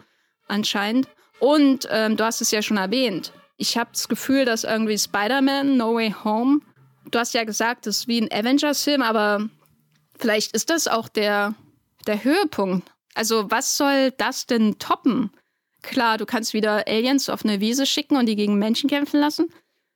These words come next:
aber so rein gefühlsmäßig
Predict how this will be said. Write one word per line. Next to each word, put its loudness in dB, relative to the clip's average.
aber 0
so -2
rein -2
gefühlsmäßig -2